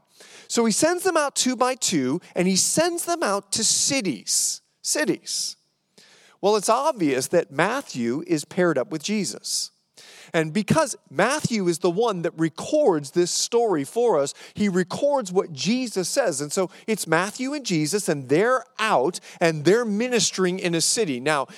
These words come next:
in Luke's Gospel, chapter seven, he also reports this story, but we've got to remember something about Luke. Luke doesn't write because of experience.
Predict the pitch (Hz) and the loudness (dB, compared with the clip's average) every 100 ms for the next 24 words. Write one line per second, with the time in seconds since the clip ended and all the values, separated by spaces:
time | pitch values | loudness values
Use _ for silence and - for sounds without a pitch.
0 | - 185 170 220 294 - 202 165 156 185 | -4 0 2 2 0 0 0 0 0 -6
1 | 170 - 190 - 160 - 240 202 147 135 | -4 -2 -2 -2 -4 -2 0 0 -2 -8
2 | - - 269 269 - 196 285 294 - 196 | -12 -4 -2 -2 0 2 2 0 0 0
3 | 165 151 160 - 226 220 - 180 143 - | 0 0 -2 0 0 0 -4 -4 -4 -2
4 | 262 233 175 165 175 160 202 262 285 269 | 2 2 4 2 0 2 2 2 -2 -2
5 | 269 226 202 - 175 175 165 156 151 202 | -2 0 -2 -2 -2 -2 0 2 0 2
6 | 202 - - - - - - - - 165 | 0 0 -8 -20 -20 -20 -20 -20 -4 2
7 | 302 339 - 190 202 220 214 202 165 202 | 4 2 -2 -4 0 0 -2 -6 -2 0
8 | 185 151 - 160 151 170 151 135 123 - | 0 -2 -6 -8 -4 -4 -4 -6 -4 -2
9 | - 311 320 143 98 92 - - | 0 0 0 -2 -4 -6 -4 -6